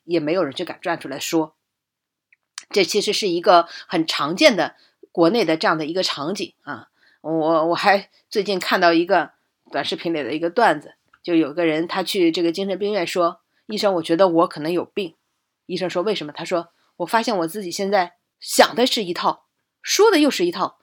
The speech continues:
做的又是另外一套，你说我是不是有病啊？”医生说：“根据现在的环境来看，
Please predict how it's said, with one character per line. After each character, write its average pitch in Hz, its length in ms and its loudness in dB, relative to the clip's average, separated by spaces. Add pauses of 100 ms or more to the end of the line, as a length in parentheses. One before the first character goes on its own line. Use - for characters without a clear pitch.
(100)
做 440 220 4
的 262 80 4
又 339 100 6
是 370 100 2
另 392 180 4
外 392 160 8
一 170 60 2
套， 170 340 -4
你 165 100 -6
说 220 140 0
我 180 40 0
是 220 140 -6
不 196 80 -8
是 185 40 -2
有 147 120 0
病 180 180 -2
啊？” - 140 -12 (260)
医 180 80 -4
生 165 160 -2
说 156 260 -6 (380)
：“根 208 160 0
据 208 80 -2
现 220 160 0
在 196 80 2
的 170 80 -2
环 147 180 0
境 185 140 -4
来 147 100 2
看， 151 300 -6